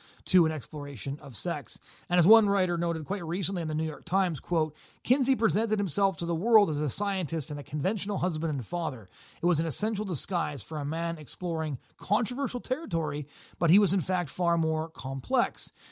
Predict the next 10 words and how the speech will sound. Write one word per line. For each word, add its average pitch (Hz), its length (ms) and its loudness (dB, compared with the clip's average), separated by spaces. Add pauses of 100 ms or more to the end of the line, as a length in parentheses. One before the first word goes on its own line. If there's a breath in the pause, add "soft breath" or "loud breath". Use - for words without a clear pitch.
(120)
James 208 340 4
H. 165 260 -4
Jones, 185 400 -4
a 147 80 -4
historian 175 460 -2
at 165 60 -4
the 147 80 -10
University 165 460 -2
of 139 100 -8
Houston, 190 480 0